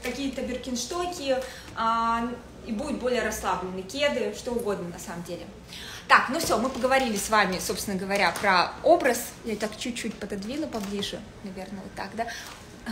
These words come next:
Комплементарные цвета — магия. Да, комплементарные цвета усиливают друг друга, а, начинают работать, они подсвечивают друг друга, звучат. А,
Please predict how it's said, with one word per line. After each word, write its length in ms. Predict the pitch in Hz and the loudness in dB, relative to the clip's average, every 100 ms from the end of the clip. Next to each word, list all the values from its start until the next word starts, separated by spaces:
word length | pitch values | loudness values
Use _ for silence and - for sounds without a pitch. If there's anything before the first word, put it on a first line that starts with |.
| 214 - - - - - - - - - - - - - - - - - - - - - - - - - - - - - | -6 -6 -16 -18 -18 -18 -18 -18 -18 -18 -18 -20 -20 -20 -20 -20 -20 -20 -20 -20 -20 -20 -20 -20 -20 -20 -20 -20 -20 -6
Комплементарные 760 | 240 220 247 247 269 262 220 220 | 0 4 4 6 8 8 6 0
цвета — 340 | - 220 269 | 0 8 8
магия. 480 | 262 233 190 185 175 | 10 10 8 4 0
Да, 440 | 196 262 277 208 - - - - | 10 12 12 12 10 -4 -10 -4
комплементарные 680 | 254 247 285 277 311 277 254 | 0 0 0 2 4 4 0
цвета 680 | - 240 294 339 370 330 - | -4 -2 8 12 12 10 6
усиливают 600 | 254 - 285 269 220 208 208 | -2 -2 0 2 0 -2 -4
друг 220 | 220 220 | -2 0
друга, 540 | 262 359 269 220 185 - - - - | 4 6 6 2 2 -6 -14 -16 -6
а, 200 | 220 220 | 0 4
начинают 560 | 226 240 254 269 254 233 | 4 2 6 6 6 4
работать, 580 | 226 220 339 339 208 - 226 | 2 2 0 0 -4 -2 -2
они 160 | 226 226 | -2 -2
подсвечивают 640 | 226 - 233 339 339 254 | -2 -4 -4 -4 -4 -4
друг 160 | 220 226 | -4 -2
друга, 240 | 226 208 | -2 -2
звучат. 540 | 196 202 220 262 302 359 - - - - | -2 -4 0 2 2 0 -8 -14 -14 -2
А, 360 | - 220 220 | 6 8 8